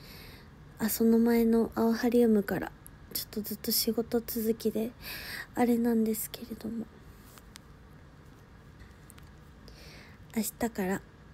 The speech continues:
毎日書きます。読むの大変な。もうそのぐらいで大丈夫。<laughs> 書いてくれるの楽しみ。大掃除で仕事納めしてきた。偉い。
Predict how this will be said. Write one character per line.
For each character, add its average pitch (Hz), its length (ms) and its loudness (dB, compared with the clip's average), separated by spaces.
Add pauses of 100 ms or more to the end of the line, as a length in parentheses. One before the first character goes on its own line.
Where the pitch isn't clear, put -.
(140)
毎 226 240 6
日 226 340 2
書 226 120 -4
き 220 180 -4
ま 226 240 0
す。 - 300 -16 (480)
読 240 160 4
む 233 120 6
の 226 120 4
大 233 180 2
変 247 380 8
な。 226 160 8 (680)
も 220 140 4
う 220 60 4
そ - 160 0
の 233 180 6
ぐ 226 160 12
ら 220 160 10
い 208 100 8
で 202 140 4
大 202 320 6
丈 190 220 4
夫。 - 280 -2 (720)
<laughs> - 800 -18
書 262 60 2
い 226 80 4
て 202 140 -6
く - 160 -6
れ 185 120 -2
る 180 120 -6
の 190 160 -8
楽 196 240 -4
し - 180 -4
み。 196 140 -2 (1200)
大 247 120 6
掃 269 200 6
除 233 140 2
で 208 100 4
仕 220 160 0
事 226 240 2
納 214 260 2
め 202 80 4
し 208 60 -4
て 214 140 -4
き - 100 -14
た。 196 140 0
偉 247 300 10
い。 - 120 2